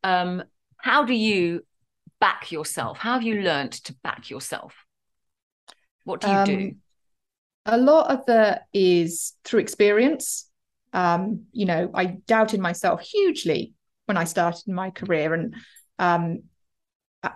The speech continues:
Speaker 2: building up a little kind of smile file or trophy cabinet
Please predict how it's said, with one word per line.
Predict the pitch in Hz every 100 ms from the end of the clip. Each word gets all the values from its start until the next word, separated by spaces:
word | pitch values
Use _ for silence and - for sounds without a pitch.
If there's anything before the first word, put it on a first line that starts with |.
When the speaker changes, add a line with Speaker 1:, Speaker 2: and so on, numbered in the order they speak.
| -
Speaker 2:
building | 240 247 226 220
up | 208 - - _ -
a |
little | 196 190 180 170 170 - _
kind | - 185
of | 175 170 - _ _ _ _ _
smile | - 214 208 202
file | 202 208 208 262
or | 196 190
trophy | 196 185 196
cabinet | - 180 165 190 233